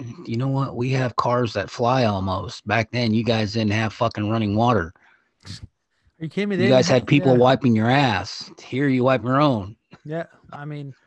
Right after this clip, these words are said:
Speaker 2: I mean, really, I don't even think we should be wiping our ass. A bidet should be put in every house, personally.
Speaker 1: The emperor, the, oh, I don't know about,
Speaker 2: The
Speaker 1: I'm just saying
Speaker 2: emperor?
Speaker 1: the emperors used to
Speaker 2: <laughs>
Speaker 1: sit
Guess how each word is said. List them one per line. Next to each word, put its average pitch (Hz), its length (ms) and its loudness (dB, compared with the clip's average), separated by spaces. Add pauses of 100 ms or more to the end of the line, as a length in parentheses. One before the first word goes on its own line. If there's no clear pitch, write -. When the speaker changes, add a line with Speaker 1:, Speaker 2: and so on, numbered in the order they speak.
(380)
Speaker 2:
I 185 60 -6
mean, 190 120 0
really, 190 400 -2 (440)
I 170 480 -10
don't 180 80 -4
even 165 100 -6
think 151 140 -8
we 151 100 -6
should - 140 -16
be 151 80 -10
wiping 139 360 -10
our 123 140 -14
ass. 120 260 -14 (120)
A 143 80 -12
bidet 135 520 -8
should 135 200 -14
be 131 100 -10
put 131 220 -12
in 127 120 -12
every 120 260 -14
house, - 460 -18 (280)
personally. 135 420 -8
Speaker 1:
The 135 80 -2
emperor, 147 420 -8
the, 113 360 -8
oh, 117 160 -10
I 98 120 -6
don't 98 120 -8
know 90 60 -10
about, 95 160 -10
Speaker 2:
The 165 60 -4
Speaker 1:
I'm 180 60 -4
just 185 160 0
saying 240 140 2
Speaker 2:
emperor? 247 80 2
Speaker 1:
the 107 140 -2
emperors 113 500 0
used 117 220 -2
to 247 100 -4
Speaker 2:
<laughs> - 20 -8
Speaker 1:
sit 123 360 -4